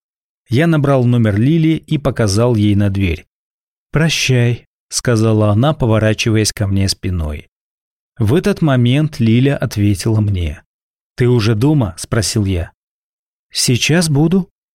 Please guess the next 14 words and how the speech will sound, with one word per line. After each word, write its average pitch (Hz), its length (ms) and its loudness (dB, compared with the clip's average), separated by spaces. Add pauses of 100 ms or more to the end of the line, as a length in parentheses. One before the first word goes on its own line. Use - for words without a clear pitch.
(120)
«Там 131 280 2
и 131 40 2
оставайся, 113 840 -2
мы 120 240 2
сейчас 127 460 0
подъедем», — 110 520 0
сказал 107 440 0
я, 135 240 2 (320)
глядя, 147 400 2
как 139 200 0
за 110 140 0
Дульсинеей 113 880 2
закрывается 98 840 -2
дверь. 90 400 -6